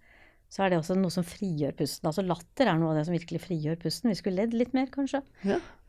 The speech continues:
Speaker 1: Eh, og da tenker jeg, hvis du ser i andre kulturer, hvis jeg er i Italia for eksempel, det er et mye høyere temperament og uttrykksform uten at, eh, folk bryr seg om det.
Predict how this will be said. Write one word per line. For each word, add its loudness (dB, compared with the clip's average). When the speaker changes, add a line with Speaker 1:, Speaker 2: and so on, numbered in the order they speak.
Speaker 1:
Eh, 6
og 4
da 10
tenker 6
jeg, 6
hvis -2
du 0
ser 4
i 6
andre 2
kulturer, 0
hvis 0
jeg 4
er 4
i 4
Italia 2
for 0
eksempel, 2
det -4
er 4
et 2
mye 6
høyere 2
temperament 2
og 0
uttrykksform -2
uten -2
at, -4
eh, 2
folk -2
bryr 2
seg 2
om 4
det. 2